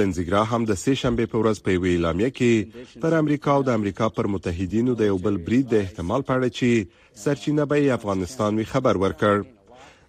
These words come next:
ګراهام وویل، په افغانستان کې شرایط ناوړه دي او ټول هغه کارونه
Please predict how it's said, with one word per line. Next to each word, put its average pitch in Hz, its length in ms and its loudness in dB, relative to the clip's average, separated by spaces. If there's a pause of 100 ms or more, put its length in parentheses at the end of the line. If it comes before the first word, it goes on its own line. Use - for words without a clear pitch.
(120)
ګراهام 123 320 2
وویل، 120 320 4 (260)
په 123 140 0
افغانستان 113 520 -2
کې 110 160 -4
شرایط 104 400 -2
ناوړه 110 300 2 (100)
دي 123 120 4 (420)
او 143 80 2 (100)
ټول 160 200 2
هغه 123 180 0 (100)
کارونه 117 280 0